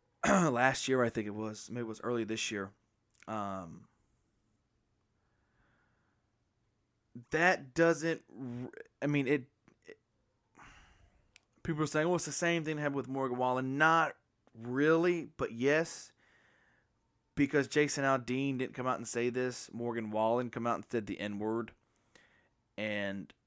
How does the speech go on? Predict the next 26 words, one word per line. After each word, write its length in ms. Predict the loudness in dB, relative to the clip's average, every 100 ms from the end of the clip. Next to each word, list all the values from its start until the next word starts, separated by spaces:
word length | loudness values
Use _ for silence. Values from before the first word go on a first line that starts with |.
| _ _ _ _ _ _ _ _
I 100 | -4
think 340 | -2 -2 -2 -2
because 500 | -4 -2 2 2 2
of 100 | 0
that 200 | 0 0
happening, 560 | -4 -4 -6 -10 -8
Morgan 320 | -8 -6 -6 -2
Wallen 340 | 0 0 -2
became 380 | -8 -8 -10 -8
a 120 | -10 _ _ -10
way 180 | -6 -6
better 260 | -4 -6 -6
person. 580 | -10 -10 -10 -12 -16 -20 _ _ _ _ _ -12
Um, 480 | -10 -10 -12 -16 -20 _ _
and 100 | 2
I 60 | 4
don't 180 | 4 0
think 180 | -4 -4
he 100 | -4
was 160 | -2
racist. 420 | 0 -2 -2 -6
And 80 | 0
I 80 | 2
don't 180 | 2 -2
think 300 | -4 -4 -8 -20 -20 -20 -20 _
because 600 | -2 0 2 4 2 -2